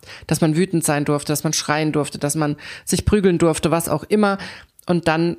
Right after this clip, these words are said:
hast du eben das Umgekehrte, ne? Und das haben wir eben oft auch bei Männern, weil sie immer noch in unserer Gesellschaft leider, sehe ich leider auch immer noch,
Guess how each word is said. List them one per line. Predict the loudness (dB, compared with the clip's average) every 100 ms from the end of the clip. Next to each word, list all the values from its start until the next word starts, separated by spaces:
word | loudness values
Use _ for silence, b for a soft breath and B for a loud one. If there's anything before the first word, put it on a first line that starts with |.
| -8
hast | -4 -2 0
du |
eben | 0 2
das | 0
Umgekehrte, | 0 2 2 2 0 0 0
ne? | 0 -2 B B -6
Und | -2
das | 0
haben | 2 2
wir | 2
eben | 2 0
oft | -2 -2 -6
auch | -4
bei | -2
Männern, | 0 2 2 2 2
weil | 2
sie | 2 0 -2 B B B _ -2
immer | 2 4
noch | 2 2
in | 0
unserer | 0 0 0
Gesellschaft | 2 2 0 0
leider, | 0 2 2 0 0 B _ _ _ _ _ -20 -8
sehe | 0 0
ich | 2
leider | 2 0
auch | 0
immer | 0 2
noch, | 2 0